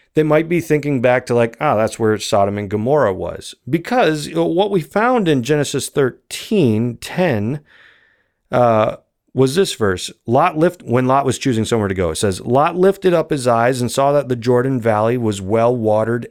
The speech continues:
everywhere, like the garden of the Lord, like the land of Egypt and the direction of Zoar. This was before the Lord destroyed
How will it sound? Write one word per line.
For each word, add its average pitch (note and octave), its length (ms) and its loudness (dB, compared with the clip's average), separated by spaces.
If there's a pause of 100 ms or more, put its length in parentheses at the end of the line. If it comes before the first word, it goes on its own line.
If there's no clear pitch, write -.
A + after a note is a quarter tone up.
everywhere, A2 800 -2 (480)
like A#2+ 140 0
the C3+ 60 -6
garden A2 340 0
of A2+ 100 0
the A#2+ 100 2
Lord, B2+ 380 2 (380)
like G#2+ 140 -4
the A#2 60 0
land B2 220 2
of C3 100 -2
Egypt A2 460 -4
and F#2+ 100 -6
the G2+ 60 -2
direction A#2 460 0
of A2+ 100 -6
Zoar. B2+ 680 0 (640)
This E3+ 240 2
was C#3+ 140 -2
before B2 380 -2
the A#2+ 100 0
Lord A2+ 380 2
destroyed C3+ 760 -2